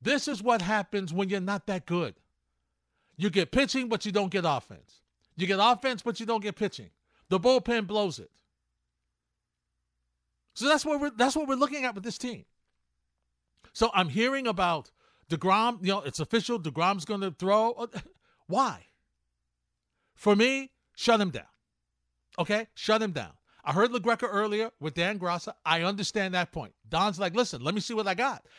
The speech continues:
I need to know what's happening. I need to know whether I need to get a starter." Guess what?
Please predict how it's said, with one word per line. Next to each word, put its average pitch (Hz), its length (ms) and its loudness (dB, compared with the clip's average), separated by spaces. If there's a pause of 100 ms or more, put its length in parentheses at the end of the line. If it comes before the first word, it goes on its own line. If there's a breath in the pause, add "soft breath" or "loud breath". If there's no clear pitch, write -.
(140 loud breath)
I 160 80 2
need 202 240 -4
to 196 100 -2
know 226 240 0
what's 202 220 -2
happening. 214 420 -2 (1400)
I 160 80 0
need 190 200 -2
to 208 100 -2
know 180 120 2
whether 170 220 0
I 180 100 0
need 170 220 -6
to 175 60 -10
get 185 140 -4
a 190 40 -6
starter." 196 420 -6 (440)
Guess 214 240 4
what? 165 220 0